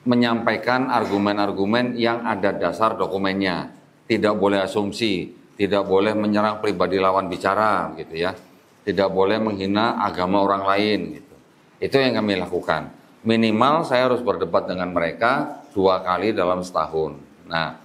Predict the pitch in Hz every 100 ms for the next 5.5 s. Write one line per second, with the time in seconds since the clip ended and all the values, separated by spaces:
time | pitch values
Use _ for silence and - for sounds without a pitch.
0 | - - - - - 139 117 120 117 151
1 | 175 139 131 127 107 107 98 104 98 92
2 | 87 80 87 85 82 - 87 113 120 117
3 | 90 85 82 98 113 90 78 78 110 117
4 | 82 87 110 90 85 135 - 90 92 113
5 | 113 131 113 113